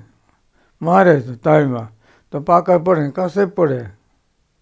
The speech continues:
એટલે સમજાણું? એમ હોટી મારે તો કાસોને કલ્યાણ ન થાય, ઓનું ન થાય, કોઈનું ન થાય. જો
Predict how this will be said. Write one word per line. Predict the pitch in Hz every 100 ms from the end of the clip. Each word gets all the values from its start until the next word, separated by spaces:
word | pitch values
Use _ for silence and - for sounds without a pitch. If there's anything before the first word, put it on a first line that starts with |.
| _ _ _ _ _ _ _ _ _ _ _ _ _ _ _ _ _ _ _ -
એટલે | 131
સમજાણું? | 131 143 151 170 180 - _ _ _ _ _ _ _ -
એમ | 143
હોટી | 123 151 151 156
મારે | 170 190 170 143 143 _ _ _ _ _ _
તો | 160 170 190 156 _ _ _ _ _ _ _ _ _ _ - 160
કાસોને | 185 185 - 185 175 170 156
કલ્યાણ | 175 170 165 151
ન | 151
થાય, | 127 131
ઓનું | 147 185 180 156
ન | 156 127
થાય, | 123
કોઈનું | 117 175 160 135
ન | 127
થાય. | 107 -
જો | -